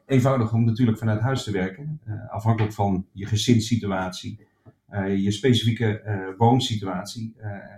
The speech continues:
zie je dat er toch best wel mensen zijn die daar, eh, die daar een uitdaging in, eh, in ondervinden.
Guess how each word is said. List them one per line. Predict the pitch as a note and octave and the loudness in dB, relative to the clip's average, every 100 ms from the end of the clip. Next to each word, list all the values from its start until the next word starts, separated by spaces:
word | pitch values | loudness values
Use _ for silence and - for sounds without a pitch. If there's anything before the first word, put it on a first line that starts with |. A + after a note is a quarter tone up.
| - - _ _ - | -20 -20 _ _ -12
zie | A2 C#3+ | -4 0
je | A2+ | 0
dat | A2+ | 0
er | A2 | -4
toch | A2 B2+ | -6 -8
best | G#2+ B2+ | -4 -4
wel | A#2+ G#2 | 0 2
mensen | G#2 G#2 G2+ | 2 2 0
zijn | G2+ G2 | -2 -2
die | G2+ | -4
daar, | G2 G2+ F#2+ F#2 | -4 -4 -4 -4
eh, | F2+ F#2 _ _ _ | -6 -8 _ _ _
die | - C#3+ | -6 -2
daar | B2 | 0
een | A2 | 0
uitdaging | G#2+ C#3 G#2 F#2 G2 G2 | 2 2 2 0 -2 -2
in, | F2+ F2+ | 0 -2
eh, | E2+ - | -4 -4
in | A#2 | 0
ondervinden. | A2+ G2 F#2+ E2 D3 | 2 2 0 -4 -6